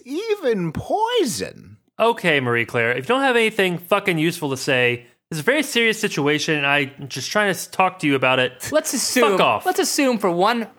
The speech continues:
Speaker 3: fucking second that this stupid <laughs> unicorn exists and would purify the poison. We're still out of water, you goddamned carved s-, trunk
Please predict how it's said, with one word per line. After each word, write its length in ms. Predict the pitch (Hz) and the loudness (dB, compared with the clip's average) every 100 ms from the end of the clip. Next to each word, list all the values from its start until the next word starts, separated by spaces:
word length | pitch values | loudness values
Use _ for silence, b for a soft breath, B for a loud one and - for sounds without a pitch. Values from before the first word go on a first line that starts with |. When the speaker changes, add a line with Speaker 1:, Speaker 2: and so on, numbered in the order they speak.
| _ | _
Speaker 3:
fucking 580 | - - 254 240 233 190 | -20 -2 -2 0 -2 -2
second 520 | - 202 175 165 139 b b | 0 0 0 -2 -4 b b
that 220 | 175 170 165 | -2 -2 0
this 160 | 175 | -2
stupid 580 | - - - 240 240 175 | -2 -4 -2 -2 -2 -2
<laughs> 80 | 185 | 0
unicorn 340 | 202 196 202 175 | 0 0 0 0
exists 600 | 156 131 175 151 - - - | -2 0 0 0 -8 -12 -2
and 220 | 170 156 | -2 0
would 180 | 170 180 | -2 -2
purify 460 | - 185 180 185 156 | 0 0 2 0 0
the 80 | 170 | -2
poison. 580 | - 208 208 156 135 B B B B _ | -2 0 0 0 -4 B B B B _
We're 220 | 269 240 | -2 0
still 260 | 277 370 320 | 0 2 2
out 180 | 226 311 | 2 2
of 160 | 254 175 | 0 2
water, 480 | 226 311 262 151 B B _ | 2 2 2 0 B B _
you 160 | 240 202 - | -2 -2 -4
goddamned 920 | 220 269 285 190 - 262 269 254 185 - | 0 2 0 -4 0 2 2 0 -2 -8
carved 600 | - - 226 277 269 196 - _ | -10 -2 2 4 2 -2 -12 _
s-, 260 | - - - - | -14 -14 -14 -8
trunk 580 | - - 254 285 214 | -4 0 0 0 -6